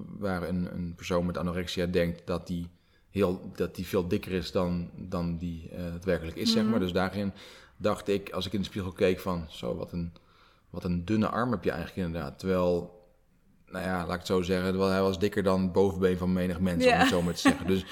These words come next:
Speaker 2: <laughs>
Speaker 1: dat, dat is
Speaker 2: Wel echt een vertekend
Speaker 1: Ja,
Speaker 2: beeld,
Speaker 1: ja.
Speaker 2: zeg maar, ja.
Speaker 1: Honderd procent.
Speaker 2: Ja.
Speaker 1: Daar ging het steeds meer, wat, dat, dat nam de overhand, zeg maar. Dat was het gedrag wat uiteindelijk, eh, eh,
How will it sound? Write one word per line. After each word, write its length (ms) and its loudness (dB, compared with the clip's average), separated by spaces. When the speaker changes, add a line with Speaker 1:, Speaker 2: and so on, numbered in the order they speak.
Speaker 2:
<laughs> 240 -10
Speaker 1:
dat, 380 2
dat 260 4
is 140 -2
Speaker 2:
Wel 140 4
echt 200 0
een 60 -4
vertekend 600 -2
Speaker 1:
Ja, 160 8
Speaker 2:
beeld, 160 -4
Speaker 1:
ja. 100 6
Speaker 2:
zeg 120 -4
maar, 180 -8
ja. 200 -2
Speaker 1:
Honderd 240 -2
procent. 420 -4
Speaker 2:
Ja. 160 0
Speaker 1:
Daar 160 4
ging 140 2
het 100 2
steeds 340 6
meer, 360 6
wat, 240 2
dat, 260 2
dat 120 6
nam 200 4
de 60 6
overhand, 440 0
zeg 140 -8
maar. 160 -6
Dat 160 -2
was 160 -2
het 120 -8
gedrag 360 -2
wat 140 -2
uiteindelijk, 420 -2
eh, 300 -2
eh, 800 -12